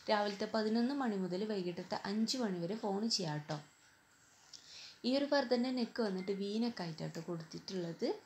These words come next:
അപ്പോൾ വി നെക്ക് വേണ്ട റൗണ്ട് നെക്കാണ്, അല്ലെങ്കിൽ ഇറാനി നെക്കാണ് വേണ്ടത് വെച്ചാൽ അങ്ങനെ ചെയ്ത് തരുന്നതാണ്. ഇനി നിങ്ങൾക്ക് ഫീഡ് ചെയ്യുന്ന ബേബി ഉണ്ട് വെച്ചാൽ നിങ്ങൾക്ക് ഫീഡിങ് പർപ്പസിന് വേണ്ടിയിട്ട് ബട്ടൺസ് വെച്ചിരുന്നതാട്ടോ. ഫ്രണ്ട് ഓപ്പൺ വേണമെന്ന് വെച്ചാൽ അങ്ങനെ ചെയ്ത് തരുന്നതാണ്.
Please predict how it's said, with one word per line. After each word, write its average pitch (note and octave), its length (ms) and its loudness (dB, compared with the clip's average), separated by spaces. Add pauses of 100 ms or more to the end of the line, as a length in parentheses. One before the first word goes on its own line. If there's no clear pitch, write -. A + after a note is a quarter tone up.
(500)
അപ്പോൾ A#3+ 260 2
വി A#3+ 140 2
നെക്ക് A#3+ 280 2
വേണ്ട B3+ 280 4
റൗണ്ട് A#3+ 340 4
നെക്കാണ്, A3+ 500 0
അല്ലെങ്കിൽ G3+ 320 2
ഇറാനി F#3+ 300 2
നെക്കാണ് G3 520 0
വേണ്ടത് F#3 220 0
വെച്ചാൽ F3+ 220 -2
അങ്ങനെ F3 240 -4
ചെയ്ത് F3+ 220 -2
തരുന്നതാണ്. E3 600 -2 (320)
ഇനി B3+ 160 -2
നിങ്ങൾക്ക് B3+ 360 0
ഫീഡ് B3 240 0
ചെയ്യുന്ന A#3 280 4
ബേബി G3+ 360 4
ഉണ്ട് F#3 180 2
വെച്ചാൽ F3 280 0
നിങ്ങൾക്ക് G3 320 0
ഫീഡിങ് G3+ 340 0
പർപ്പസിന് F#3+ 460 -2
വേണ്ടിയിട്ട് F3 340 -4
ബട്ടൺസ് A3+ 540 0
വെച്ചിരുന്നതാട്ടോ. E3 840 -2 (360)
ഫ്രണ്ട് F#3 300 0
ഓപ്പൺ F#3+ 240 0
വേണമെന്ന് G#3 300 0
വെച്ചാൽ F#3+ 200 -2
അങ്ങനെ F3 260 -2
ചെയ്ത് F3 240 -2
തരുന്നതാണ്. E3 640 -2